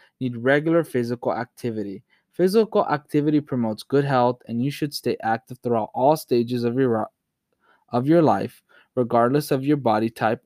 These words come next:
or B M I. If we understand the benefits of physical fitness and knowing how active you should be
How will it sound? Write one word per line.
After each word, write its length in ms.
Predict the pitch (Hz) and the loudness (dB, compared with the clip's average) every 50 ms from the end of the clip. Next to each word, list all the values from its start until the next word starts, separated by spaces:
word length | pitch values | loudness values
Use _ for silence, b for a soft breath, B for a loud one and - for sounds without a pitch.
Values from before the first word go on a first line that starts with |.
| _ - | _ -2
or 240 | 107 110 113 117 | 0 0 2 0
B 200 | 113 117 113 110 | 0 0 -2 0
M 160 | 113 113 110 107 | 0 0 0 0
I. 260 | 101 98 92 107 - _ _ _ _ _ _ _ _ _ _ _ _ _ _ _ _ _ _ _ _ _ _ _ _ _ _ _ _ _ _ _ _ _ _ _ _ _ _ _ - | -2 -4 -6 -10 -14 _ _ _ _ _ _ _ _ _ _ _ _ _ _ _ _ _ _ _ _ _ _ _ _ _ _ _ _ _ _ _ _ _ _ _ _ _ _ _ 0
If 180 | 143 131 - | 0 0 2
we 160 | 165 208 254 285 | 4 6 8 8
understand 520 | 269 240 196 165 - - 147 135 131 123 | 8 8 8 6 4 2 2 4 4 4
the 60 | 113 | 2
benefits 520 | 107 107 117 131 147 147 - 131 123 - 117 | 2 2 0 0 0 0 -2 -6 -6 -6 -8
of 80 | 104 | -8
physical 400 | - 113 104 107 107 - - 107 | -8 -8 -8 -8 -8 -8 -8 -8
fitness 420 | - - 104 73 87 101 110 - - | -8 -10 -12 -10 -10 -12 -12 -10 -8
and 140 | 107 110 110 | -6 -2 0
knowing 320 | 110 110 113 117 120 117 | 0 2 4 2 2 2
how 240 | 110 113 113 107 - - | 2 0 0 0 0 0
active 360 | - 113 123 123 - - 131 | 0 0 0 2 2 2 2
you 140 | 117 113 117 | 4 2 0
should 300 | 113 - - 107 98 - | 0 0 -2 -2 -4 -2
be 320 | - 104 98 101 110 - | -4 -4 -4 -4 -4 -8